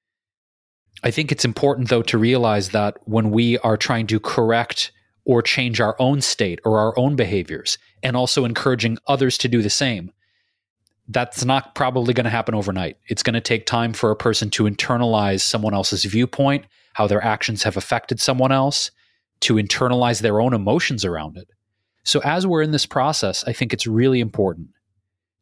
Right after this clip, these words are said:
to be patient, to be persistent, and allow people to have their own experience of change. Because if they've been doing something for a long, long, long time,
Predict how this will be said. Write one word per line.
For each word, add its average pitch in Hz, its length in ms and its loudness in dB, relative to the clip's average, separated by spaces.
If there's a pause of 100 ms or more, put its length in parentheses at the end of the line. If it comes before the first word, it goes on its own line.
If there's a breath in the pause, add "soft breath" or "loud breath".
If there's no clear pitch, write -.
to - 100 2
be 104 160 -2
patient, 151 560 -2 (420)
to 120 100 0
be 110 160 0
persistent, 123 800 -2 (640)
and 117 160 0
allow 120 300 2
people 131 400 0
to 113 640 0 (520)
have 127 380 -2
their 123 180 2
own 165 120 0
experience 117 540 -2
of 95 100 -8
change. 98 540 -4 (220)
Because 110 240 0
if 110 80 0
they've 165 160 2
been 180 100 2
doing 170 160 2
something 139 300 -2
for 117 140 0
a 107 60 4
long, 120 400 0
long, 120 360 0
long 120 220 0
time, 107 460 -4